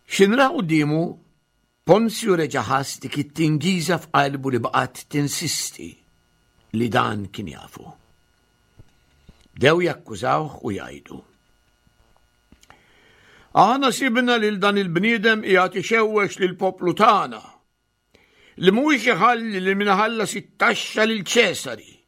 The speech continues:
u li qiegħed jgħid li hu l-Messija s-Sultan." Pilatu staqsih, "Inti s-Sultan tal-Lut?"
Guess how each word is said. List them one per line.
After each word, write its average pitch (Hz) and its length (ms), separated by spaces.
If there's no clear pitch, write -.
u - 100
li - 60
qiegħed 180 400
jgħid 294 380
li 269 60
hu 262 120
l-Messija 240 760
s-Sultan." 156 800
Pilatu 104 400
staqsih, - 580
"Inti 160 260
s-Sultan 123 400
tal-Lut?" - 640